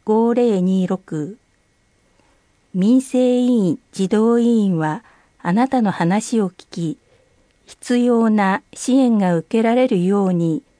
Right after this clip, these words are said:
関係機関につなぎます。守秘義務があるので、相談内容が他の人に知られることはありません。安心してご相談ください。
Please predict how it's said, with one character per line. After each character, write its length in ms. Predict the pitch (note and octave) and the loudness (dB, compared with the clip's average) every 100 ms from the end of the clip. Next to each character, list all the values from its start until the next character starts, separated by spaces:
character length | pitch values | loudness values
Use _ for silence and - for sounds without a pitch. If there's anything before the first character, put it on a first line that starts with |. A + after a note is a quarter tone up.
| _ _ _ _ | _ _ _ _
関 240 | - A3+ B3 | -4 -2 -2
係 320 | - C4 B3+ | 0 0 0
機 140 | - | -4
関 260 | - A#3+ G3+ | -4 0 2
に 120 | F3 | 0
つ 200 | - - | -4 -2
な 120 | F3+ | 0
ぎ 140 | G3 F#3+ | 2 2
ま 220 | E3+ E3 | 0 -2
す。 200 | - - _ _ _ _ _ _ | -8 -20 _ _ _ _ _ _
守 200 | - F#3+ | -4 -4
秘 120 | F3+ | 0
義 60 | A#3 C4 | 0 2
務 220 | B3+ A#3 | 2 2
が 200 | F#3+ F#3 | 2 2
あ 60 | A3 | 2
る 120 | A3+ | 2
の 160 | F#3 | 0
で、 300 | F3 E3 E3 - _ _ _ _ | 0 -2 -2 -6 _ _ _ _
相 280 | - A#3+ C4 | -2 0 2
談 320 | B3 B3+ B3+ | 2 2 2
内 240 | B3+ B3+ | 2 2
容 300 | A3 G3 F3 | 2 2 0
が 260 | E3 D#3+ - _ _ _ _ | 0 -2 -4 _ _ _ _
他 140 | - | 0
の 160 | B3+ A3 | 2 0
人 300 | - - A3 | -2 -4 -2
に 240 | G3+ D#3 | 0 0
知 240 | C3 - - | -2 -12 -4
ら 100 | G#3 | 0
れ 100 | B3 | 0
る 120 | A#3+ | -2
こ 160 | - A#3 | -4 -2
と 160 | C4 | 0
は 100 | A#3 | 0
あ 100 | F3 | 0
り 120 | E3 | 0
ま 160 | F3+ G3 | -2 -2
せ 240 | - F#3+ | -2 -4
ん。 120 | D#3+ G#3 _ _ _ _ _ _ | -4 -6 _ _ _ _ _ _
安 180 | G3 A3+ | -2 0
心 320 | A#3 - A#3 | 0 -2 -2
し 100 | A3+ | -2
て 140 | - G#3+ | -4 -2
ご 140 | F#3+ | -2
相 300 | F3+ A#3 A#3 | -2 -2 0
談 220 | A3+ G#3+ A3 | 0 -2 -2
く 100 | G#3 | -2
だ 160 | G3 | -4
さ 220 | - F#3+ | -2 -4
い。 120 | E3 | -4